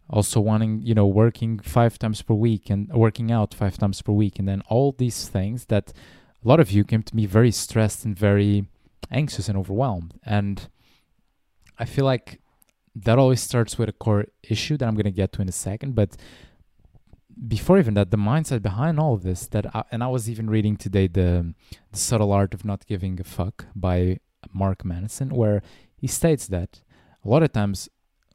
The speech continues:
when we're doing this, when we want more money, we want better relationships, we want better fitness, we want all these things, um, we are just, to a certain extent, just emphasizing how much we're actually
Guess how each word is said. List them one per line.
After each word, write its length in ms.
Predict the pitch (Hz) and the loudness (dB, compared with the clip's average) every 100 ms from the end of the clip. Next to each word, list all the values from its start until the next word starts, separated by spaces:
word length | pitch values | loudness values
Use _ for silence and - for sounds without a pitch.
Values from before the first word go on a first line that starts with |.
| - | -12
when 280 | 104 120 135 | -2 0 2
we're 100 | 139 | 0
doing 240 | 123 110 | -2 -2
this, 200 | 98 - | -6 -4
when 120 | 101 | -2
we 160 | 98 95 | 0 -2
want 280 | 85 101 104 | -2 -4 -2
more 100 | 117 | -2
money, 320 | 104 98 95 | -2 -2 -4
we 80 | 98 | -8
want 220 | 92 95 - | -12 -12 -4
better 180 | - 101 | 2 4
relationships, 800 | 101 104 104 101 101 - 98 - | 4 4 2 2 0 -10 -10 -12
we 60 | 104 | -12
want 180 | 107 - | -12 -10
better 200 | 107 107 | -10 -10
fitness, 440 | - 104 101 95 | -12 -14 -12 -16
we 80 | 110 | -16
want 200 | 127 - - | -18 -18 -14
all 200 | 120 135 | -10 -8
these 300 | 113 110 - | -10 -16 -20
things, 460 | 92 90 127 - - _ _ _ - | -20 -20 -20 -20 -20 _ _ _ -20
um, 420 | 101 104 107 110 - - | -16 -14 -14 -16 -20 -20
we 220 | 120 151 | -16 -14
are 80 | 165 | -14
just, 380 | 117 131 - - _ | -14 -16 -18 -20 _
to 80 | |
a 20 | 113 | -18
certain 320 | - 147 113 | -14 -14 -16
extent, 460 | 101 - 101 98 _ | -20 -18 -20 -20 _
just 240 | 107 107 - | -20 -20 -20
emphasizing 880 | 131 131 107 - 98 98 95 95 _ - | -20 -20 -20 -18 -16 -16 -18 -20 _ -20
how 100 | 113 | -20
much 460 | 104 101 - - _ | -18 -18 -20 -20 _
we're 120 | 113 | -20
actually 500 | - 104 - 101 95 | -20 -20 -20 -20 -20